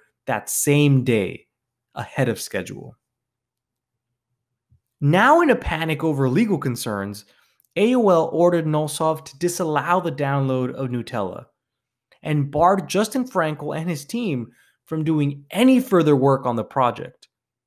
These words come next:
I'm not exactly sure what the rationale was for this.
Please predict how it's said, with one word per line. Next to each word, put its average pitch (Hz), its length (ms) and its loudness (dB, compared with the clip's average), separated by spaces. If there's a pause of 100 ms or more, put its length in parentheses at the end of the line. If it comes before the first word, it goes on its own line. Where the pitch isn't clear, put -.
(920)
I'm 269 200 2
not 466 260 0
exactly 220 540 -2
sure 180 400 2
what 160 240 0
the 139 80 2
rationale 113 600 0
was 107 220 -4
for - 180 -12
this. - 360 -16